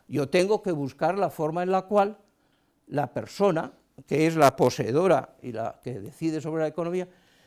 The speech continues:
y Bill Arma, que fue secretario de Estado de erja, profesor de la Universidad de Colonia y uno de los grandes pensadores centroeuropeos, señalaba, "Los valores son propiedades inherentes a la existencia humana". Estamos hablando de mil novecientos cuarenta y cinco.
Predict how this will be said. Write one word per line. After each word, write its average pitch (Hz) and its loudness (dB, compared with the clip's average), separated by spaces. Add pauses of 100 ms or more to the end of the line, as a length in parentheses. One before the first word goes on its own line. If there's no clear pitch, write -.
(120)
y - -4
Bill 202 -2
Arma, 180 0
que 143 -4
fue 175 -2
secretario 170 -2
de 175 -2
Estado 160 -4
de 143 2
erja, 151 -2
profesor 123 -6
de 165 -2
la 156 -2
Universidad 143 -6
de 143 -4
Colonia 160 -4
y 151 -4
uno 165 -6
de 143 -6
los 120 -12 (340)
grandes 160 0
pensadores 139 -6
centroeuropeos, 147 -6
señalaba, 147 -6 (400)
"Los 147 -4
valores 165 0
son 190 -4
propiedades 156 -4
inherentes 139 -6
a 139 -2
la 135 -6
existencia 123 -10
humana". 123 -12
Estamos 190 -6
hablando 180 -4
de 143 -6
mil 185 -2
novecientos 170 -6
cuarenta 131 -8
y 113 -12
cinco. - -20